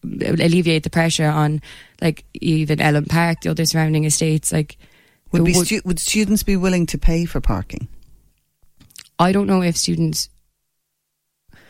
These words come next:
Speaker 1: I think they would if it was an affordable price. However, I do believe that if it was within U L, it, it should be free because they're accessing, they, they need to access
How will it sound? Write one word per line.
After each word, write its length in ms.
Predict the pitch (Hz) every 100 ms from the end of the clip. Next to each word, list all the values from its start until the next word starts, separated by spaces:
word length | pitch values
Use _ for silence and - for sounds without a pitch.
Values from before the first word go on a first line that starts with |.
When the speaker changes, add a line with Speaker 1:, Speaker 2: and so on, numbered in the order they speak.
| _ _ _ _ _ -
Speaker 1:
I 140 | 196
think 240 | 202 262 -
they 180 | 233 208 - - -
would 340 | 175 202 180
if 160 | 160 165
it 40 |
was 200 | 165 165
an 100 | 170 -
affordable 720 | 151 - 170 180 175 160 143 - -
price. 480 | 180 165 143 - -
However, 500 | 165 165 165 165 -
I 80 | 175
do 220 | 185 196
believe 400 | 190 175 175 156 - _ _ _ _ _
that 340 | 175 160 160 - - _ _ _ _ _ _ _ _ -
if 140 | 170
it 60 | 170
was 220 | 165 156
within 320 | 170 165 185
U 180 | 180 170
L, 200 | 156 156
it, 180 | 147 156
it 140 | - 156
should 200 | 170 156
be 120 | 160
free 320 | - 180 160
because 380 | 160 - 156 147
they're 180 | 156 156
accessing, 680 | 151 - 151 160 156 151 - - - _
they, 140 | - 175
they 180 | 170 170
need 180 | 170 156
to 60 |
access 560 | 160 156 - 156 147